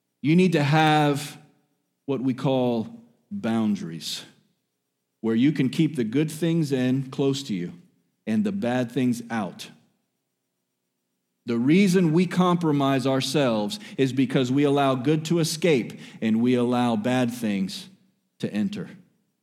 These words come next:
And then our morals become compromised. Guard your heart above all else.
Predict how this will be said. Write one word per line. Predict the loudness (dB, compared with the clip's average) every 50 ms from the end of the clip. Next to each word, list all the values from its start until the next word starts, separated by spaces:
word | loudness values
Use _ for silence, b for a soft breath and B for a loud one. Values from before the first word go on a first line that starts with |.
| _ -4
And | -2 0 0
then | 2 0
our | 0 2 2
morals | 2 2 2 2 2 0 -2 -2
become | -4 -4 -4 -2 0 -2 -2
compromised. | -2 -2 -2 -2 -2 -2 -2 -2 -2 -4 -4 -8 -12 -14 -16 -18 -20 -20 _ _ _ _ _ _ _ _ _ _ _ _ _ _ _ _ _ _ _ _ _ _ _ _ _ _ _ _ _ _ _ _ _ _ _ _ _ _ _ _ _ _ _ _ _ _ _ _ _ _ _ _ _ _ _ _ _ _ _ _ _ _ _ _ _ _ _ _ _ _ _ _ _ _ _ _ _ _ _ _ _ _ _ _ _ _ _ _ _ _ _ _ _ _ _ _ _ _
Guard | -6 -4 -2 -2 -2
your | -4 -6 -6
heart | -6 -6 -8 -8 -10 -14 -20 _ _ _ _ _ _ _ _ _ _ _ _ _ _ _ -12
above | -8 -6 -6 -4 -4
all | -4 -4 -4 -4 -6
else. | -8 -10 -14 -16 -18 -18 -18